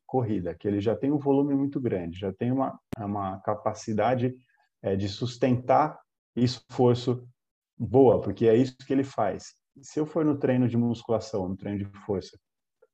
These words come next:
querer também ficar fazendo resistência, que é o que muitas pessoas acreditam, eu vou mais atrapalhar do que ajudar. Então, a gente fala que a gente tem que trabalhar nos extremos.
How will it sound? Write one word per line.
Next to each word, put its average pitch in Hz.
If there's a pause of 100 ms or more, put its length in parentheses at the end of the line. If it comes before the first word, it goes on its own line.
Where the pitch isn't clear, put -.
(380)
querer 127
também 117
ficar 123
fazendo 113
resistência, 113
que -
é 101
o -
que 104
muitas 113
pessoas 101
acreditam, 92 (800)
eu 110
vou 135
mais 147
atrapalhar 143
do 123
que -
ajudar. 110 (380)
Então, 123 (240)
a 113
gente 123
fala 123
que 113 (100)
a 117
gente 120
tem 139
que 139
trabalhar 127
nos 139
extremos. 120